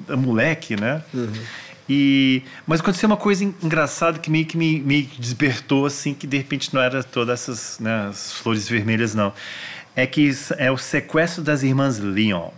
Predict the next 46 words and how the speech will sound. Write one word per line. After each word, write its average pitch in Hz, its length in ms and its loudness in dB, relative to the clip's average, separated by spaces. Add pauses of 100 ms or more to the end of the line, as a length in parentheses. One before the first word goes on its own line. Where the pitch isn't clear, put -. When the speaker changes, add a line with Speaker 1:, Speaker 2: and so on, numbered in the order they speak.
(400)
Speaker 1:
né? 104 220 0 (400)
Se, 170 220 -4
tinha 185 240 0
duas 190 200 2
irmãs 180 400 4
que - 120 -10
passeavam 143 520 0
no 139 200 -2
mesmo 240 280 2
shopping, - 420 0
lem-, 180 220 2
lembra, 180 240 4
não, 190 180 4
não 190 180 0
tinha 190 200 -2
shopping 139 360 0
na 120 60 2
época, 110 180 0
era 139 80 2
mais 147 180 0
mall. 101 460 2
Speaker 2:
Uhum, 123 260 -6
era 131 300 2
os 127 100 0
mall. 131 160 2
Speaker 1:
Né, 139 100 4
um 147 40 4
negócio 147 320 0
meio 143 100 2
ao 123 180 4
ar 113 160 2
livre, 135 440 2
um 135 160 2
andar 117 320 4
no 110 60 0
Speaker 2:
Isso. 101 40 -2
Speaker 1:
máximo, 120 400 0
dois 101 160 -6
andares, 104 280 -2
não 95 60 -10
sei 110 140 -8
o 104 60 -8
quê. 117 160 -4 (440)
Duas 135 280 4
meninas 139 220 2
desapareceram. 127 760 0